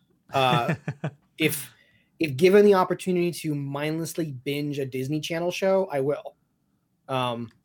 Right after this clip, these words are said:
Speaker 1: and I, like, th-, this skews even younger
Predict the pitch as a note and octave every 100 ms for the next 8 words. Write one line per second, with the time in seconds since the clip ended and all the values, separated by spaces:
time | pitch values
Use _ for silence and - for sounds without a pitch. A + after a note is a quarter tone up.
0 | _ _ _ _ _ _ _ _ _ _
1 | D3 D3 C#3+ D3 C#3+ C3+ - _ _ _
2 | _ _ _ _ _ _ D3 C#3+ D#3 C3+
3 | D3+ C#3 - E3 F3 D#3+ D#3 D3+ C#3 C3+
4 | C#3 C#3 C3+ A#2+